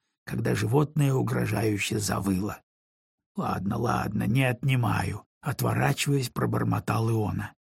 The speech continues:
Одновременно с этим в луче фонаря мелькнуло выведенное изящными буквами название судна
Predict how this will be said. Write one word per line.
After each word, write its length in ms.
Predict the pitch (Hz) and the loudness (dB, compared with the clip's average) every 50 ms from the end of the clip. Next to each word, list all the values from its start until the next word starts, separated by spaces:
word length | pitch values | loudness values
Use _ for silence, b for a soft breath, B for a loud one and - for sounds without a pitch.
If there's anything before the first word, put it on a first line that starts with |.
| _ _ _ _ _ _ _ _ _ _ _ _ _ | _ _ _ _ _ _ _ _ _ _ _ _ _
Одновременно 760 | - - 127 127 143 165 165 170 185 190 180 170 165 160 156 | -2 0 2 4 6 6 8 8 10 10 10 8 8 8 6
с 180 | 143 - - - | 6 6 6 8
этим 420 | 165 170 175 165 - 160 175 170 | 8 6 6 4 4 4 4 4
в 80 | 147 131 | 4 4
луче 360 | 139 143 139 - - 151 147 | 4 4 4 4 2 2 2
фонаря 600 | - - 143 139 135 135 131 131 143 156 165 175 | 2 2 2 4 4 4 4 4 4 4 4 4
мелькнуло 720 | 170 156 147 143 139 - 135 135 143 151 156 156 160 156 | 4 4 4 2 0 0 2 4 6 6 8 8 8 6
выведенное 960 | 139 127 151 165 160 147 147 131 135 147 143 143 143 143 139 139 139 139 135 127 - _ _ _ _ _ _ _ - | 6 6 6 6 8 6 6 6 6 6 6 6 6 6 6 6 6 6 4 2 -4 _ _ _ _ _ _ _ 2
изящными 880 | 143 147 143 120 113 131 156 143 113 - - - 139 139 135 135 135 | 4 4 6 6 6 4 4 4 2 0 0 0 2 2 2 2 2
буквами 580 | 123 117 123 165 175 - - - 156 151 151 147 | 2 2 4 4 4 4 2 4 4 6 6 6
название 680 | 147 139 143 139 123 127 135 147 151 151 143 143 143 143 | 6 6 4 2 2 2 2 2 4 4 4 2 2 2
судна 640 | - - - 165 147 123 104 95 107 113 113 113 | 2 2 2 2 2 2 0 0 0 -2 -2 -4